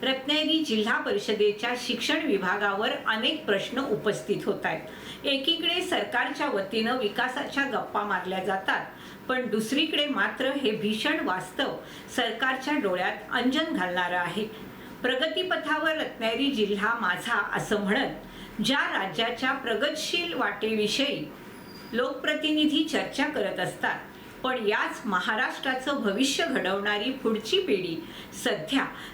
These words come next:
ज्या अवस्थेत शिक्षणाचे धडे गिरवते, ते पाहता राहून राहून कसा प्रगती करेल रत्नागिरी जिल्हा माझा, हाच उद्विग्न करणारा प्रश्न उपस्थित होतोय.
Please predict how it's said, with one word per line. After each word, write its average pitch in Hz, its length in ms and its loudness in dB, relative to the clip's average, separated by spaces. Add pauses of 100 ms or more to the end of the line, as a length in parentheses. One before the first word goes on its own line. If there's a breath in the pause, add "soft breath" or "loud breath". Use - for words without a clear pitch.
ज्या 254 320 2
अवस्थेत 262 520 0
शिक्षणाचे 247 800 0
धडे 196 240 4
गिरवते, 208 640 2
ते 226 80 2
पाहता 214 640 0 (360 loud breath)
राहून 262 440 0
राहून 196 360 -2
कसा 254 340 0
प्रगती 269 500 0
करेल 294 380 0
रत्नागिरी 202 600 0
जिल्हा 202 440 2
माझा, 175 520 0 (340 loud breath)
हाच 311 460 0 (300)
उद्विग्न 302 600 2
करणारा 202 540 2
प्रश्न 240 460 0
उपस्थित 202 600 2
होतोय. 165 300 0